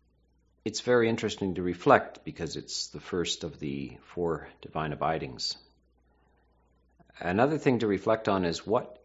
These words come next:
is missing from the ten paramis, what we have in terms of the divine abidings, which are, uh, loving kindness, compassion, sympathetic joy, and equanimity. Two are missing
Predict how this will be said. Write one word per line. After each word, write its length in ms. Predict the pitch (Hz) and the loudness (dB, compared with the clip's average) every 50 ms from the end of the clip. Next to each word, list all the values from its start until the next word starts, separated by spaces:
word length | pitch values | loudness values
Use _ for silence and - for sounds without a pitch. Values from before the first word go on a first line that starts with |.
| _ - | _ -4
is 220 | 101 101 92 85 | -2 -2 -2 -2
missing 640 | 87 85 92 110 131 - - - 73 64 57 55 - - - - - - _ _ | -2 -2 -2 0 0 -2 -2 -2 -4 -6 -8 -10 -12 -16 -20 -20 -20 -20 _ _
from 440 | - - - 80 76 76 78 76 73 | -20 -12 -8 -4 -4 -2 -4 -4 -6
the 300 | - 78 71 73 71 65 - | -6 -6 -4 -4 -4 -6 -8
ten 240 | - - - 80 78 | -12 -8 -8 -8 -8
paramis, 560 | 73 - - 117 98 76 64 55 52 - - | -6 -2 -2 0 0 0 -4 -8 -10 -10 -8
what 120 | - 98 - | -8 -6 -4
we 120 | 117 113 | -4 -4
have 340 | 98 101 101 101 98 95 90 | 0 2 4 6 6 4 2
in 180 | 85 80 78 78 | 0 -4 -6 -6
terms 340 | - - - 98 90 - - | -8 -6 -4 -4 -4 -4 -6
of 100 | 82 69 | -8 -6
the 80 | 76 | -8
divine 400 | 69 - 71 69 78 80 85 82 | -8 -8 -4 -2 -2 0 0 -2
abidings, 680 | 80 76 - 78 82 87 87 76 71 71 67 - - - - _ _ _ _ _ _ _ _ _ _ _ _ _ _ _ - | -4 -2 0 0 2 2 0 -2 -6 -8 -10 -10 -12 -12 -14 _ _ _ _ _ _ _ _ _ _ _ _ _ _ _ -8
which 220 | 85 - - - | -8 -6 -2 0
are, 360 | 85 78 76 76 73 73 73 | 0 2 2 0 0 0 -2
uh, 180 | 71 71 69 69 - - - - - | -2 -4 -6 -8 -12 -18 -18 -12 -8
loving 220 | 85 85 82 85 | -8 -6 -6 -6
kindness, 640 | 82 - 92 80 80 80 78 76 73 - - - - | -6 -6 -6 -4 -4 -4 -4 -4 -4 -4 -2 -2 -4
compassion, 840 | - - - - - - - 78 78 - - - 71 71 69 67 71 | -6 -6 -10 -10 -6 -4 -4 -4 -4 -6 -8 -8 -10 -10 -10 -12 -10
sympathetic 680 | - - 87 82 - 80 73 - 80 71 73 - - | -10 -8 -8 -8 -8 -10 -8 -8 -8 -8 -8 -10 -12
joy, 420 | - - 76 71 69 65 65 - - - | -10 -8 -6 -6 -6 -8 -10 -12 -14 -14
and 140 | 73 73 | -12 -12
equanimity. 760 | - - - - - - 82 95 113 110 - - 78 73 - - _ _ _ _ _ _ _ - _ _ _ _ _ _ _ _ _ _ _ _ _ _ - | -12 -12 -12 -10 -8 -6 -4 -2 -4 -4 -4 -6 -8 -8 -10 -14 _ _ _ _ _ _ _ -20 _ _ _ _ _ _ _ _ _ _ _ _ _ _ 2
Two 320 | - 180 175 160 143 - | 6 8 10 10 8 8
are 120 | 104 101 107 | 6 6 6
missing 460 | 117 156 180 - - 104 69 55 | 6 6 6 4 2 0 0 -2